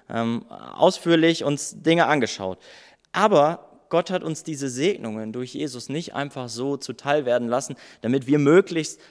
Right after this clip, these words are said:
das für uns behalten und damit wir möglichst irgendwie, ja, gar keinem davon erzählen, sondern, wie es hier heißt, er hat uns sie auch geschenkt, damit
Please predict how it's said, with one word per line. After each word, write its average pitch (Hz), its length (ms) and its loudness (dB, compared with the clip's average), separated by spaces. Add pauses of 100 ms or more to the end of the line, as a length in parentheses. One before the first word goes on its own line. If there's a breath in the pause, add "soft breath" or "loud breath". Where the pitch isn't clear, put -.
(100)
das 131 220 -2
für 147 160 -2
uns 208 260 4
behalten 110 400 -4
und 113 80 0
damit 135 220 0
wir 135 80 0
möglichst 170 500 4
irgendwie, 147 560 0 (160)
ja, 147 300 0
gar 190 100 2
keinem 175 280 0
davon 170 260 0
erzählen, 147 520 0 (680 soft breath)
sondern, 156 600 0 (240)
wie - 80 -16
es - 100 -10
hier 151 180 -6
heißt, 113 360 -6 (800)
er 107 140 -10
hat 120 120 -10
uns 117 160 -10
sie 110 160 -10
auch 135 220 -4
geschenkt, 117 480 -12
damit 110 540 -8